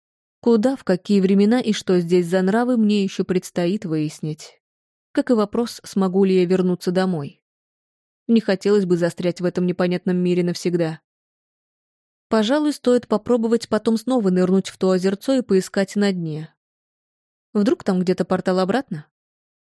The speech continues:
Как-то же я сюда попала. Нерешительно стянула чужой короткий плащ, удивительно плотный для такого тёплого денька, повесила на крючок у косяка. Помедлив, прикрыла дверь, снабжённую защёлкой, и обнаружила на обратной её стороне зеркало.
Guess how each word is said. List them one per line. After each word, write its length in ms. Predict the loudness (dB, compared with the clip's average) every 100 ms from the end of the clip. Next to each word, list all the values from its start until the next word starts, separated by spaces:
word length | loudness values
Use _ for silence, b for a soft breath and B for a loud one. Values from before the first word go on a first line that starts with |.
| _ _ _ _ _ _
Как-то 320 | -6 -6 -4
же 100 | -2
я 120 | -2
сюда 260 | 0 0 0
попала. 520 | -2 -2 -2 -2 -4 _ _ _ _ _ _ _ _ _ _ _ _ _
Нерешительно 580 | 2 4 2 -2 -2 -2
стянула 400 | 0 2 4 2
чужой 260 | 0 0 0
короткий 440 | 0 -2 -2 -6
плащ, 400 | -4 -4 -6 -6
удивительно 580 | -2 0 -2 0 0 0
плотный 380 | 0 -4 -2 -2
для 100 | -2
такого 380 | -2 -2 -2
тёплого 340 | -2 -2 0 0
денька, 520 | 0 -2 -2 -6 -6 _ _
повесила 480 | 0 2 0 0 -2
на 80 |
крючок 420 | 0 0 0 -6 -6
у 40 |
косяка. 640 | -8 -8 -8 -10 -10 -12 -14 _ _ _ _ _ _ _ -2
Помедлив, 560 | 0 2 0 -2 -4
прикрыла 420 | -2 -2 0 2
дверь, 260 | 0 0 -2
снабжённую 640 | 0 -4 -2 0 0 0
защёлкой, 540 | 0 -2 -2 -2 0 0
и 100 | 0
обнаружила 600 | -2 0 0 0 0 0
на 140 | 0
обратной 480 | 0 0 -2 -2 -2
её 100 | -2
стороне 400 | -2 -2 0 0
зеркало. 520 | -2 -4 -6 -10 -10